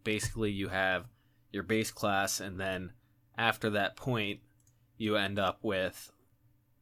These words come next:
one, uh, three different abilities than another guy that takes your class, and that's basically the only different in your characters. Now, obviously, like, your character personality can be different, but it's one of those things, like, I feel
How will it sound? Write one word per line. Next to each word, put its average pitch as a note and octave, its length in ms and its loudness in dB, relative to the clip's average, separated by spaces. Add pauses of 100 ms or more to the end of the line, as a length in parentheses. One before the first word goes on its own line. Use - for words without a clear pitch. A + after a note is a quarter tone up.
(320)
one, A#2 460 0
uh, F#2+ 180 2
three B2+ 360 2
different G#2+ 340 0
abilities F#2+ 640 0
than F#2+ 360 0 (140)
another F#2+ 420 -2
guy F2 220 0
that F2+ 140 -2
takes - 240 -8
your E2+ 80 -8
class, D#2 400 -6
and F2+ 120 -6
that's E2+ 300 -8 (340)
basically G#2 440 0
the F#2 100 0
only F2+ 160 -4
different F2+ 300 -6
in F2 100 -10
your E2+ 140 -10
characters. E2 580 -4 (840)
Now, G#2 220 2
obviously, A2 540 2
like, F2 340 -2 (400)
your G2+ 160 0
character G2+ 480 2
personality A2+ 720 2
can C#3+ 160 0
be D3+ 120 4
different, E3 440 2 (460)
but A2+ 120 6
it's G2+ 140 0
one A2 140 2
of G#2 60 0
those G2 120 0
things, G#2 380 -2
like, G2 180 -2
I F#2+ 100 2
feel G2 460 0